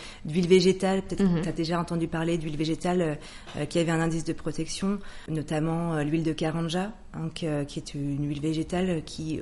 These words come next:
Speaker 1: aurait un indice de protection, mais qui est pas du tout validée et pas du tout, euh, enfin, pas du tout validée par la réglementation. C'est-à-dire que
Speaker 2: D'accord.
Speaker 1: c'est quelque chose qu'on,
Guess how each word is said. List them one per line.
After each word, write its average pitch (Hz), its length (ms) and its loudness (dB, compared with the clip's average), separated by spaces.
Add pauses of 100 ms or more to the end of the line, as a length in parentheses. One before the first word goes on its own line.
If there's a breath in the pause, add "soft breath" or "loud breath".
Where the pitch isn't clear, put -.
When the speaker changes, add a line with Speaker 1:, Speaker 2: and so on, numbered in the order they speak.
(120)
Speaker 1:
aurait 185 540 2
un 165 80 -2
indice 156 280 -2
de 156 80 -2
protection, 185 720 -2
mais 151 160 0
qui 151 320 -6
est 151 60 0
pas 156 160 -2
du 151 120 -6
tout - 180 -6
validée 170 520 2
et 156 60 0
pas 147 160 -6
du 147 120 -6
tout, 185 280 -4
euh, 147 340 -2 (340 loud breath)
enfin, - 200 -6 (100)
pas 170 60 -2
du 170 120 0
tout 160 120 -8
validée 160 300 0
par 143 140 -4
la 147 100 -2
réglementation. 151 680 -2
C'est-à-dire 170 320 -2
que - 60 -8
Speaker 2:
D'accord. 160 120 -2
Speaker 1:
c'est 160 80 -6
quelque 151 200 -8
chose 175 240 -2
qu'on, 143 300 -2